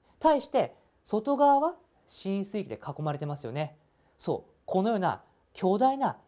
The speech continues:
球状の分子みたいのを作るんですね。実はそれにお名前があって、こちら。これをミセルと言います。もう一回言いますよ。疎水器を内側に、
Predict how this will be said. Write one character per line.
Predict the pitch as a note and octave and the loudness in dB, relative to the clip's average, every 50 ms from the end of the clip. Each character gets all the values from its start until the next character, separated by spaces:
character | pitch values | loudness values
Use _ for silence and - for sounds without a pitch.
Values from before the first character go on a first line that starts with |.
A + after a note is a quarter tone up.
| _ _ - | _ _ -14
球 | - - G#3+ B3 C#4 C#4+ C4+ | -8 -4 -2 0 0 0 -2
状 | C4 C4+ C4+ | -2 -4 -4
の | C4 A#3 E3 | -4 -4 -6
分 | C3 C3 F#3 A3+ B3 A3+ | -4 -2 -2 -2 -2 -2
子 | - G3 F3+ | -4 -4 -4
み | E3+ D#3+ | -2 -2
た | E3+ | -4
い | E3 | -4
の | D#3 | -4
を | C3+ | -6
作 | - - - F3 | -8 -6 -6 -4
る | C#3+ | -4
ん | B2 | -4
で | G2+ | -6
す | - - | -6 -4
ね。 | E3+ D#3+ G#2+ G#2 - _ _ _ _ _ _ - | -4 -4 -4 -6 -10 _ _ _ _ _ _ -8
実 | D3+ D3+ - | -6 -4 -4
は | D3 - | -4 -4
そ | - D#3+ | -2 -4
れ | D#3+ E3 | -4 -4
に | C3+ - | -6 -6
お | - B2 C#3+ | -6 -4 -2
名 | E3+ F3 F3+ | -2 -2 0
前 | F3+ F#3 F#3 F3+ | 0 0 0 0
が | F3+ F#3+ | 0 -2
あ | F#3+ | -2
っ | - | -2
て、 | - G#3 F3 C3+ | -4 -4 -4 -4
こ | - - C#3+ C3+ | -4 -6 -6 -6
ち | C3+ | -6
ら。 | A2+ - - _ _ _ _ _ _ _ _ _ _ _ _ _ _ _ _ _ - | -8 -10 -12 _ _ _ _ _ _ _ _ _ _ _ _ _ _ _ _ _ -10
こ | - D#3+ | -4 -2
れ | D#3 | -2
を | D3 C3+ A#2+ B2+ | -2 -2 -4 -6
ミ | D#3 G#3 A#3+ | -6 -6 -6
セ | - - G#3 F3+ | -4 -4 -4 -4
ル | E3+ A3+ | -4 -4
と | A3+ - D3+ | -4 -4 -4
言 | B2 A#2+ A#2+ | -4 -4 -4
い | A#2 A2+ | -8 -10
ま | G#2+ G#2+ | -12 -14
す。 | - - - _ _ _ _ _ _ _ _ _ _ _ _ _ _ _ _ _ _ - | -14 -18 -20 _ _ _ _ _ _ _ _ _ _ _ _ _ _ _ _ _ _ -2
も | F3 | -2
う | E3+ | 0
一 | |
回 | - D#3+ | 2 0
言 | |
い | D3+ | 0
ま | D3 | 0
す | C3+ C#3 | -2 -2
よ。 | C#3+ F#3 B3 - - _ _ _ _ _ _ _ _ _ | -2 -2 -2 -4 -6 _ _ _ _ _ _ _ _ _
疎 | - - - G3+ G3 | -8 -2 0 0 0
水 | F#3+ G3 - - C#4 C#4+ C#4+ C#4 C4 B3+ C4 | 0 -2 -6 -6 -4 -2 -2 -2 -2 -4 -8
器 | _ - G#3 A3+ B3 | _ -6 -2 0 0
を | F3 - - | 0 0 -2
内 | A#2+ C3 - - - E3 E3 | -6 -10 -10 -10 -8 -6 -2
側 | D3 D#3 D3+ D3+ D3 D3 C#3+ | 0 0 2 2 0 -2 -4
に、 | C#3+ B2+ A#2+ - | -6 -10 -12 -14